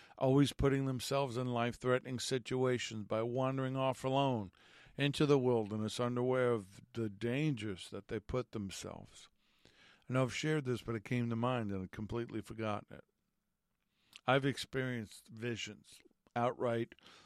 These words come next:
I could be sitting here and he could take me someplace else. And I was being a, I was a part of a women's retreat. I was one of the ministers,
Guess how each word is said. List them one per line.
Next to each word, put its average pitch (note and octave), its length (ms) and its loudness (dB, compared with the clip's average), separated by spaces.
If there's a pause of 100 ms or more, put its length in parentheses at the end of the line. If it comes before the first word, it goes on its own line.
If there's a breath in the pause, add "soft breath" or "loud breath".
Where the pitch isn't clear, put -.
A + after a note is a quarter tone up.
(760 soft breath)
I A#2+ 160 2
could B2+ 180 -2
be A#2 120 0
sitting A#2 420 0
here A#2 180 -2
and G#2+ 100 -4
he G#2 80 -6
could - 160 -16
take G#2 280 -4
me A2 80 -2
someplace G2+ 640 -4
else. - 320 -18 (1700 soft breath)
And A2+ 100 -2
I B2 80 4
was A2+ 160 0
being B2+ 280 0
a, A#2 60 2 (160)
I C3+ 80 0
was B2 160 0
a A2+ 60 -2
part B2+ 280 6
of A2+ 80 0
a A2+ 60 4
women's A#2 420 2
retreat. A2+ 500 2
I G#2+ 80 2
was G#2 140 -2
one A2 180 0
of G#2+ 100 0
the G2 180 -2 (460 loud breath)
ministers, B2+ 760 0